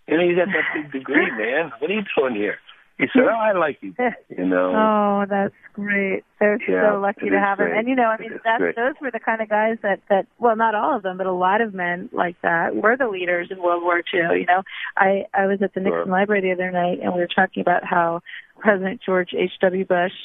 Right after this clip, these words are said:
Speaker 2: uh, President Kennedy, President Nixon, and President Ford were all, uh, officers in World War Two.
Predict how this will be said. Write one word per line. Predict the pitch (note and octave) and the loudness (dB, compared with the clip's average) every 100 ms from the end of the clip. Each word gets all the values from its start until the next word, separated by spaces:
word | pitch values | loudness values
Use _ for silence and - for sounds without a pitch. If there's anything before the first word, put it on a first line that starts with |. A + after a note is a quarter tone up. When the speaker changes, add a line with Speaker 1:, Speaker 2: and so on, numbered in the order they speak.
| - | -2
Speaker 2:
uh, | F3+ E3+ F3 | 0 2 0
President | - G3 F3+ F#3 - | 2 0 0 -8 -2
Kennedy, | G3+ F3+ F3 F3 G#3+ - - - | 0 2 0 0 -2 -6 -10 0
President | G3 F#3+ F#3 F3+ | 0 2 -2 -2
Nixon, | F#3+ - F#3+ F#3+ | -4 0 0 0
and | D#3+ F3+ | -2 0
President | F#3+ F3+ F3 E3+ - - | 0 0 -2 -2 -6 -6
Ford | - A#3 E3 E3+ G#3 _ | 0 2 2 0 -4 _
were | - G#3 | -2 0
all, | - G#3 C4 C#4+ C4+ _ | 2 2 2 -2 -8 _
uh, | F3 E3+ | -2 0
officers | D#3+ F3 G3 - - - - | 2 0 -4 -10 -10 -10 -8
in | - | -2
World | E3 D#3 | -2 0
War | F3 - | 0 0
Two. | - - | 0 -2